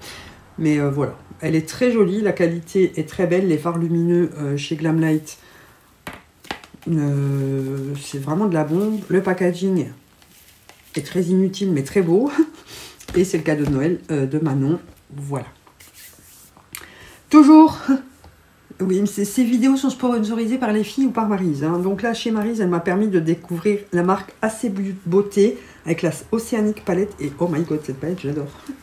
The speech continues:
Bon, je crois que vous savez pourquoi. Mais j'ai adoré cette palette.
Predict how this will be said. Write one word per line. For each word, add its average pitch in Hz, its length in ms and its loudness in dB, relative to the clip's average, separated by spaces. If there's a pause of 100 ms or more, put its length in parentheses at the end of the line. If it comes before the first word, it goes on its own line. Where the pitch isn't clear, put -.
(540)
Bon, 147 100 -4 (380)
je - 60 -20
crois 156 160 -2
que 143 40 -6
vous 151 100 -10
savez 139 240 -2
pourquoi. 151 440 -4 (440)
Mais 143 100 2
j'ai 131 180 -2
adoré 240 280 0
cette 240 180 -8
palette. 208 360 -2